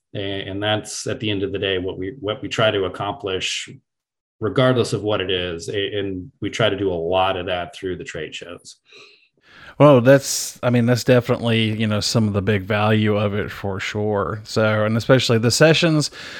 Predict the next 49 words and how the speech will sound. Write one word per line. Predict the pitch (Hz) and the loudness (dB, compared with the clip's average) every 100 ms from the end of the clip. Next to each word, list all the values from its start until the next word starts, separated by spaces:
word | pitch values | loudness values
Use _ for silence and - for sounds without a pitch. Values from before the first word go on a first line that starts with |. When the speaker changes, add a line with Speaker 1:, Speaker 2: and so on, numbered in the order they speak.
| - | -2
Speaker 2:
the | 143 | 2
sessions | 127 175 175 160 | 6 6 6 4
are | 135 | 4
so | 120 - - 135 123 | 2 2 6 6 8
beneficial, | 127 113 123 117 - 117 | 6 4 2 0 0 -2
especially | - 123 - 117 | 0 0 0 -2
when | 110 104 | 0 0
you're | 101 | 0
new. | 104 104 | 2 2
And | 101 | 2
it's | 104 - | 0 2
kind | 156 | 4
of | 131 | 4
funny, | - 127 | 4 4
I | 117 | 6
saw | 107 127 120 | 4 4 2
someone | 120 110 101 | 2 0 0
p-, | - 101 - | -6 -12 -6
post | - 110 - | -2 -2 -2
the | 107 | -2
other | 104 101 | 0 0
day. | 98 101 98 95 - - - - | 2 2 2 -2 -8 -20 -20 0
They're | 131 127 | 4 6
like, | 127 117 - | 6 6 4
"Uh, | 156 170 156 143 - - | 4 8 8 6 2 0
I | 180 | 8
need | 262 262 | 8 8
to | |
be | 240 277 | 8 8
in | 233 | 6
three | - 269 285 | 2 4 4
places | - 277 285 262 226 185 | 8 8 8 6 4 4
at | 185 202 | 2 6
one | 269 | 6
time | 254 247 269 247 | 6 4 6 6
to, | 185 | 6
you | 160 160 | 6 6
know, | |
pick | - 269 | 6 8
up | 262 277 | 8 8
all | 254 | 8
these | 202 - | 6 6
sessions. | 185 - 160 | 6 6 4
There's | 147 165 | 4 2
so | 277 | 4
much | 254 240 - | 4 4 2
to | 226 | 4
learn." | 247 311 302 226 | 6 8 8 8
And | 131 117 | 8 6